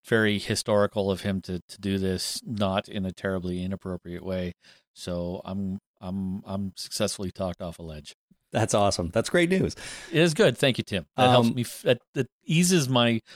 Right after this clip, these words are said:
Speaker 1: mind and makes me feel better.
Speaker 2: Yeah.
Speaker 1: I had forgotten that he was a school teacher.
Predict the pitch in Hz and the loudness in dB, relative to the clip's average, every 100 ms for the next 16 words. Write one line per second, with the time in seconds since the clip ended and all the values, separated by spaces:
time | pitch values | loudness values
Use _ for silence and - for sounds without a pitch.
0 | - - 110 113 117 117 107 104 95 95 | -16 -4 4 6 6 4 2 0 -2 -8
1 | - 90 82 76 - _ _ 135 78 - | -12 -10 -10 -14 -20 _ _ -4 -2 -6
2 | - - - 139 131 131 120 101 101 92 | -18 -14 2 4 4 4 4 4 2 0
3 | 87 85 85 76 76 | -4 -6 -10 -16 -18